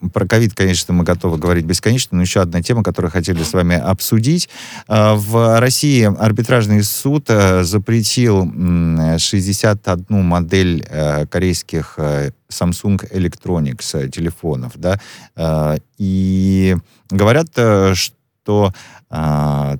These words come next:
там не выполняется, а, право на патент некого гражданина с, э, со славянской фамилией, но, э, живущего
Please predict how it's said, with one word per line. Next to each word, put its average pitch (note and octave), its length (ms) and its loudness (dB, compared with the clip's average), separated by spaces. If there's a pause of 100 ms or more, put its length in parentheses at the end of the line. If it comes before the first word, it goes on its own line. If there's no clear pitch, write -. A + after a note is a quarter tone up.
там A#2+ 420 2 (360)
не A2+ 220 4
выполняется, G#2+ 1300 2 (440)
а, C#2+ 520 -4
право G#2 280 2
на G2 200 0
патент A2+ 680 -2
некого G2 420 0
гражданина F#2 1080 2
с, - 220 -6 (880)
э, B2 400 -6
со G2+ 160 -2
славянской G#2+ 480 2
фамилией, G2+ 560 2
но, F2 520 2
э, D2 440 -4
живущего E2+ 560 0